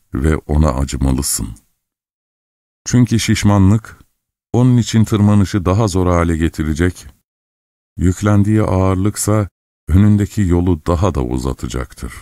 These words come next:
Senin zayıflık ve cılızlığına rağmen, onu yükünün altında çökmüş ve yavaşlamış görürsen,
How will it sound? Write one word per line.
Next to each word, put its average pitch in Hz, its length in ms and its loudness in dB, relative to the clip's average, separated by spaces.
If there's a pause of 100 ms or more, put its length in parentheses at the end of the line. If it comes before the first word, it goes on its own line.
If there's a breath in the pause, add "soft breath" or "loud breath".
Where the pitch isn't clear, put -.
(1000)
Senin 135 340 4
zayıflık 101 580 0
ve 98 100 0
cılızlığına 87 680 0
rağmen, 78 520 0 (720)
onu 131 240 4
yükünün 104 500 2
altında 92 480 0
çökmüş - 540 -4
ve 92 100 2
yavaşlamış 90 680 0
görürsen, 92 760 0